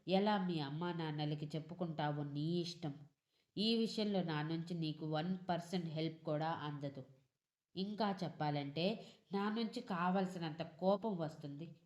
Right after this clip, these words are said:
భరించగలనంటే చెప్పు, చూపిస్తాను" అనగానే ఇషిక తన చెంపల మీద చేయి పెట్టుకొని, "No, no"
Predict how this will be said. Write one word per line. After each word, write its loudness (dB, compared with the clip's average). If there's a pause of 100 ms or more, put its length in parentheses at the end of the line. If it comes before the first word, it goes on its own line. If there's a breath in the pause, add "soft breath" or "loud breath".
(180)
భరించగలనంటే 0
చెప్పు, -10
చూపిస్తాను" -4 (420 loud breath)
అనగానే 4 (240 loud breath)
ఇషిక 0
తన 2 (100)
చెంపల 2
మీద 0
చేయి 2
పెట్టుకొని, 2 (240 loud breath)
"No, 4
no" 4